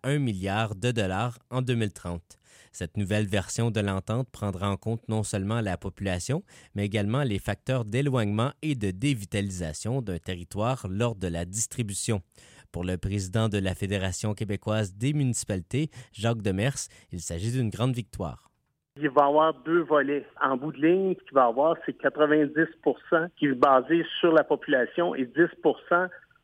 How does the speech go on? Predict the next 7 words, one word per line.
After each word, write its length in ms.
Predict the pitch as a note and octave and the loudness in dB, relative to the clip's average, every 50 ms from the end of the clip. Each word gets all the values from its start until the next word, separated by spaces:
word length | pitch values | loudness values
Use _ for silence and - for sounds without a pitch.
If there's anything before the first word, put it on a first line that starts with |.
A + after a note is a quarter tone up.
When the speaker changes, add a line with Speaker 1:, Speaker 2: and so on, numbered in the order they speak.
| _ - - | _ -10 -2
Speaker 2:
sur 200 | - D#3+ D#3 C#3+ | 2 2 4 4
l'éloignement 640 | C#3+ C#3+ D3+ D#3+ D#3+ D#3 D#3 D3+ D3 C#3+ C#3+ D#3 E3 | 6 6 6 6 6 6 4 4 4 4 4 4 4
et 140 | E3+ D#3+ C#3+ | 4 2 4
la 180 | C3 C3+ C3 B2+ - - | 4 4 4 2 0 -6
dévitalisation 1120 | - D#3+ D3+ - - _ - D#3 C3+ B2 - - C#3 B2+ A#2+ A#2 - - - C#3 C#3+ D3 - - - _ _ _ _ _ | -8 -8 -8 -10 -6 _ 2 2 2 0 0 2 2 2 2 2 0 -2 -2 -2 -2 -4 -8 -16 -20 _ _ _ _ _
des 180 | - B2+ C#3 C#3+ | -2 0 2 4
municipalités. 920 | C#3 C3 C3 C3+ B2+ - - - - A#2+ A#2 A2 - - C3+ B2 - - | 6 6 6 6 4 2 0 2 4 4 4 2 0 -4 -4 -4 -4 -6